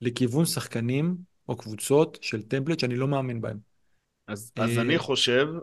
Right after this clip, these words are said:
Speaker 2: וזה גם מה שאמרתי מקודם, אני הכי איתך בעולם, יש שחקנים גם שאני לא יכול לראות, בלי קשר,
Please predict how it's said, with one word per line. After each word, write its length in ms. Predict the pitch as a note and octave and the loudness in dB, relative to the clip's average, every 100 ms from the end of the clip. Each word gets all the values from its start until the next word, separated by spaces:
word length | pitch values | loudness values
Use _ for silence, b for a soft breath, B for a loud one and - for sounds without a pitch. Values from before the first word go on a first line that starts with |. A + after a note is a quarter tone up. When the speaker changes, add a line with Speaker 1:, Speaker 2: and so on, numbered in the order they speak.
| - G2 | -8 -6
Speaker 2:
וזה 220 | G2 A#2+ | -2 0
גם 160 | B2+ | 0
מה 60 | A#2 | 0
שאמרתי 500 | - G#2 G#2 G#2 - | -2 -2 -4 -4 -8
מקודם, 640 | F#2 - G2+ G#2 C3 E3+ G#3 _ - | -10 -4 -2 0 0 0 -6 _ -8
אני 260 | F#2 F#2+ F2+ | -6 -4 -4
הכי 260 | - - | -6 -2
איתך 360 | F#3 - - G#2+ | -2 -2 -6 -6
בעולם, 480 | F#2 E2+ E2+ E2+ A2+ D#3+ _ _ _ _ _ _ _ | -2 -2 -2 -4 -6 -10 _ _ _ _ _ _ _
יש 160 | A#2 C3+ | 0 4
שחקנים 420 | E3 - C#3 D3+ | 4 4 4 6
גם 140 | D3 | 4
שאני 200 | C#3+ B2+ | 2 2
לא 60 | C#3 | 2
יכול 200 | C#3+ C#3+ | 4 4
לראות, 320 | C3 B2+ A2 _ _ _ - | 6 6 4 _ _ _ 2
בלי 120 | C#3 C#3+ | 2 2
קשר, 340 | G2 - C2 | -4 -4 -6